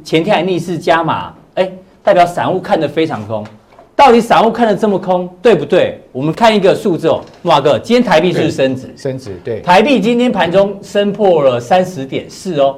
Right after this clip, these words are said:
Speaker 2: 对。
Speaker 1: 我们看 K 线，台币升值基本上呢，代表什么？代表台股很容易涨。我举一个例子哦，之前二零一六年到二零一八年，台币从三十三点八一路升升升升到二十九块钱，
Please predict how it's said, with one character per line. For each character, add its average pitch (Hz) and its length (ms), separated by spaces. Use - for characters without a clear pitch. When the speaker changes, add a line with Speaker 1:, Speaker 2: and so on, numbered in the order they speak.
Speaker 2:
对。 98 100
Speaker 1:
我 127 60
们 135 60
看 196 160
K 165 200
线， 151 200
台 190 180
币 285 140
升 240 180
值 190 320
基 214 160
本 160 120
上 160 200
呢， 147 120
代 180 140
表 156 80
什 131 80
么？ 101 160
代 175 140
表 110 100
台 135 220
股 113 280
很 107 80
容 123 200
易 - 20
涨。 - 180
我 170 120
举 151 200
一 - 20
个 170 100
例 165 180
子 92 100
哦， 87 80
之 302 160
前 233 240
二 247 220
零 196 180
一 220 160
六 208 220
年 123 220
到 151 200
二 202 140
零 139 120
一 139 80
八 143 200
年， 104 200
台 156 240
币 220 200
从 156 300
三 202 260
十 156 140
三 165 240
点 92 180
八 107 340
一 190 180
路 277 120
升 247 220
升 226 140
升 226 300
升 208 200
到 196 200
二 202 140
十 156 140
九 123 200
块 143 180
钱， - 260